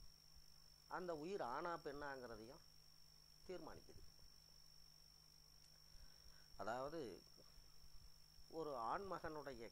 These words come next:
கேரக்டர் அது தனி, ஒரு பெண்ணுடைய கேரக்டர் அது தனி. அதை வந்து first of all புரிஞ்சுக்கணும்.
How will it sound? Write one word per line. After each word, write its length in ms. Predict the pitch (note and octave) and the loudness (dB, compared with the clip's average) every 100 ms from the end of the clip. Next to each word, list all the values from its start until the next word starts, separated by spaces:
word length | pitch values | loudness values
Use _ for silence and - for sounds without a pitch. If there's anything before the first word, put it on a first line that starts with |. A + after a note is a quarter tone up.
| - | -2
கேரக்டர் 500 | B2+ C3 - - F#2+ - - - - - - - - - - - - | 2 4 2 -2 -2 -2 -16 -16 -16 -16 -16 -16 -18 -18 -16 -16 -10
அது 180 | C#3 C3+ | -8 -2
தனி, 220 | - - - - - - - - - - - - - - - - - - | 0 0 -2 -4 -4 -10 -12 -12 -14 -16 -16 -14 -14 -14 -16 -16 -14 -10
ஒரு 200 | - D#3+ | 0 0
பெண்ணுடைய 600 | - F3+ G#3+ F#3+ D3 C3 - | 4 4 6 6 6 4 2
கேரக்டர் 520 | B2 A2+ G#2+ - G2+ - - - - - - - | 4 4 2 -2 -2 -4 -16 -14 -12 -10 -10 -2
அது 240 | C#3 D3 | 0 2
தனி. 220 | B2 A#2+ - - - - - - - - - - - - - - - - - - - - - | 0 0 -4 -6 -10 -10 -12 -12 -14 -16 -16 -16 -16 -18 -18 -18 -16 -16 -16 -16 -10 -6 2
அதை 240 | F#3 D#3+ | 8 8
வந்து 180 | D3 E3 | 8 4
first 260 | D#3 C#3+ | 2 2
of 100 | C3 | 4
all 160 | C3+ C3+ - | 4 4 -2
புரிஞ்சுக்கணும். 480 | C3+ B2+ A2+ - | -4 -4 -6 -6